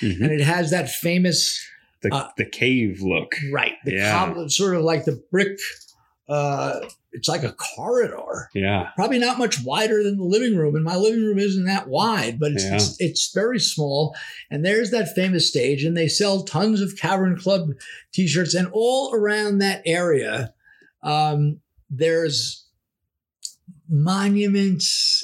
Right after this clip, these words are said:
Speaker 2: and, uh,
Speaker 1: It's, it's a beautiful downtown.
Speaker 2: You've, you've seen it, right?
Speaker 1: Yeah.
Speaker 2: Did you see that little, uh,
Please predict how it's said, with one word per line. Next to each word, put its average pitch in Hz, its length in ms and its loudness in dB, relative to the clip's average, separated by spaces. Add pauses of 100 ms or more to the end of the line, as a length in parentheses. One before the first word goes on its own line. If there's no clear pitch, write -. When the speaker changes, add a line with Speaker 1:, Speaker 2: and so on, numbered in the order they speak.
(100)
Speaker 2:
and, 131 500 -6
uh, 113 580 -4
Speaker 1:
It's, 104 160 0 (120)
it's 104 180 2
a 95 40 -2
beautiful 107 440 0
downtown. 92 560 0
Speaker 2:
You've, - 140 0 (180)
you've 285 180 -6
seen 247 260 2
it, - 40 0
right? - 160 2
Speaker 1:
Yeah. 110 160 2
Speaker 2:
Did 180 100 -2
you 180 60 0
see 233 200 0
that 226 200 0
little, 220 360 2
uh, 208 100 0